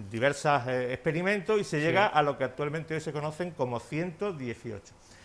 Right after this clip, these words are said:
Speaker 1: Eso que vemos en, en la imagen es la tabla periódica que tenemos en el museo, que es muy antigua, es del año mil novecientos treinta aproximadamente, y evidentemente, eh, eh, eh, faltan muchos elementos. En esa que está ahí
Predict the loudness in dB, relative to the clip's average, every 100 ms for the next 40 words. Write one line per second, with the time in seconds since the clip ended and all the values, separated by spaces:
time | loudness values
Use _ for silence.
0 | -20 -12 -2 0 2 2 2 4 2 2
1 | 0 0 -2 -2 -4 -6 -6 -4 0 0
2 | 0 -4 -4 -8 -10 -20 0 4 6 6
3 | 8 6 6 4 2 2 0 -2 0 -2
4 | -2 0 0 2 0 2 2 2 2 0
5 | -2 -2 0 2 4 2 2 0 0 -2
6 | -2 -12 -20 -20 -6 -2 2 0 0 -4
7 | 0 -2 2 4 6 4 2 2 0 -2
8 | 0 2 0 0 -4 -4 -4 -4 -2 -4
9 | -2 -2 -2 -2 -2 -4 -16 -20 -20 -6
10 | -2 0 0 0 2 0 -4 -10 -12 -16
11 | 4 6 8 6 4 0 2 2 2 0
12 | 0 0 0 0 6 6 4 -6 -8 -6
13 | 0 0 2 0